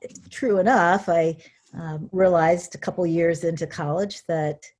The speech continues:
there were really other things that I wanted to pursue in life.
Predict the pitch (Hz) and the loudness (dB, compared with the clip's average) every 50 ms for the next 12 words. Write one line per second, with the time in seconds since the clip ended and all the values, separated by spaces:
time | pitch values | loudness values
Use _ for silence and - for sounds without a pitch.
0 | _ _ _ _ _ _ _ _ _ _ _ _ _ _ _ _ _ _ _ _ | _ _ _ _ _ _ _ _ _ _ _ _ _ _ _ _ _ _ _ _
1 | _ - 196 190 180 190 202 208 214 202 190 190 190 190 180 185 165 - 180 170 | _ -6 -4 -2 0 2 2 2 2 2 0 0 2 2 4 2 2 2 2 0
2 | 180 170 175 - 185 170 170 151 - 175 160 160 156 160 160 160 160 147 - 180 | 0 -2 0 -2 -4 -4 -2 -2 0 0 0 0 0 0 -2 -2 -2 -4 -6 -8
3 | - - 175 151 - - 170 160 151 156 156 147 147 143 151 143 143 | -10 -8 -10 -8 -6 -4 -2 -2 -2 0 -2 -2 0 0 -2 -4 -4